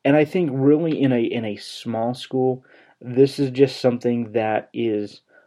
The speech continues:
unavoidable. I know this is, as I said earlier, this is my first year of teaching, and as we started getting your, um, tournament time, the history teacher said,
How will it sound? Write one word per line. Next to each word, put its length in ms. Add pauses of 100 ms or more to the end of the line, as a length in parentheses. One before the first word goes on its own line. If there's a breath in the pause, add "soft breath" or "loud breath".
(140)
unavoidable. 680
I 140
know 500 (320)
this 240
is, 100
as 180
I 220 (180)
said 260
earlier, 440
this 240
is 160
my 240
first 380
year 180
of 100
teaching, 440
and 120
as 160
we 120
started 360
getting 320
your, 320 (400 soft breath)
um, 400 (140)
tournament 420
time, 520 (220)
the 120
history 400
teacher 320
said, 320